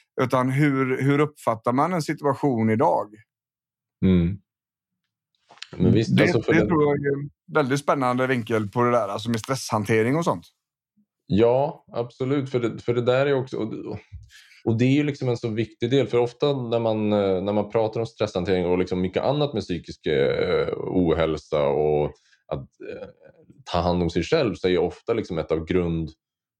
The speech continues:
Speaker 2: eh, tipsen är ju att, ja, men, eh, försök hitta ditt sociala stöd. Med andra ord, prata med en kompis eller prata med en, en, eh, familjemedlem som du litar på eller något liknande och sådär. Och det är ju mycket för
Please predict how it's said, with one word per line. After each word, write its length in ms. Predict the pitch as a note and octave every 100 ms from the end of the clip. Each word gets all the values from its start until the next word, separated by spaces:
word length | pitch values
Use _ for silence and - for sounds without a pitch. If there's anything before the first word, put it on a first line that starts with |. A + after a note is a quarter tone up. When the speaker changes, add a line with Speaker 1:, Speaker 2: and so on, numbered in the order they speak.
| _ -
Speaker 2:
eh, 360 | D2+ C#2+ C#2 -
tipsen 540 | - - - A#1 C2
är 140 | - D2
ju 340 | C#2 C#2 B1+ B1+
att, 240 | C#2+ - _ _ _ - _ _
ja, 120 | F#2+
men, 480 | F#2+ F2+ E2+ D#2+ -
eh, 260 | - - - - _ _ -
försök 300 | G2+ G2 -
hitta 260 | G#2 - E2+
ditt 160 | E2+
sociala 500 | - E2 F#2 E2+ E2
stöd. 440 | D#2+ - C#3+ D2 D2
Med 100 | D2+
andra 200 | D2 D2
ord, 200 | C#2+ -
prata 300 | F#2 D#2 E2+
med 100 | D#2
en 100 | D#2
kompis 600 | A#2 C#3 C3 _ A#1 -
eller 500 | C#2+ C#2+ C#2+ D2 C#2
prata 320 | D#2+ C#2+ -
med 100 | D2+
en, 140 | D2 D2 _ - - _ E2+
en, 240 | E2 D#2
eh, 240 | D2+ C#2+
familjemedlem 840 | - F#2 F#2+ F#2+ E2+ E2 D#2+ A#2+ C#3+
som 160 | A2+ E2+
du 80 |
litar 360 | D#2+ D2+ - B1+
på 420 | - C2 B1+ A#1+
eller 200 | B1 A#1 A#1+ - G2 G2+
något 360 | A2 F#2+ F2+ E2
liknande 380 | F2 D2+ C#2+ C#2
och 80 | -
sådär. 220 | D2+ C2
Och 140 | G2+
det 240 | A2+ A2 A#2+
är 140 | D3
ju 260 | D#3 C#3+ A#2
mycket 460 | G2+ - _ D#2+ -
för 380 | D2 C#2 C#2